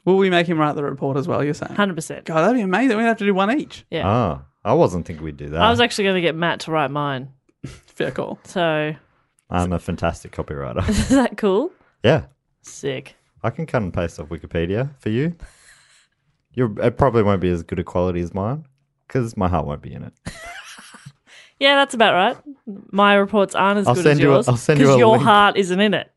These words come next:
Speaker 3: I'll send you a link to a Wikipedia page. There you go.
Speaker 2: And I'll
Speaker 3: Take
Speaker 2: say, "You are a lifesaver." <laughs>
Speaker 1: Now, we must go on the record that we do more than Wikipedia research.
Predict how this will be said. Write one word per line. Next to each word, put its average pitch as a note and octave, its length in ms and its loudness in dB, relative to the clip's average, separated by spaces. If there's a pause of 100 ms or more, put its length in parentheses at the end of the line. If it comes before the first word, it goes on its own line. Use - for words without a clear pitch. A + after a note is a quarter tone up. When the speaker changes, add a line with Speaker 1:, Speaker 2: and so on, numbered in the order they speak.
(400)
Speaker 3:
I'll A#2 120 4
send C3+ 280 2
you B2+ 140 4
a A2+ 40 4
link G2+ 400 -2 (200)
to B2 160 4
a G#2 60 4
Wikipedia G#2 580 0
page. E2 200 0
There F#2 200 -2 (140)
you C#3+ 80 2
go. D3+ 180 2 (1500)
Speaker 2:
And F#3+ 100 -4
I'll G3+ 100 2
Speaker 3:
Take - 80 2
Speaker 2:
say, F#3+ 240 4
"You G#3 380 0
are D#3+ 380 0
a - 80 -6
lifesaver." - 1080 -2 (100)
<laughs> - 0 - (260)
Speaker 1:
Now, D#3 140 2
we F3+ 60 4 (120)
must F#3 240 0
go D#3 80 2
on C#3 100 -2
the C3 60 -2
record B2+ 400 -4
that - 160 -12
we C3+ 220 -2
do B2+ 280 -2
more B2 380 -4
than B2+ 180 -8
Wikipedia B2 640 -8 (140)
research. - 520 -12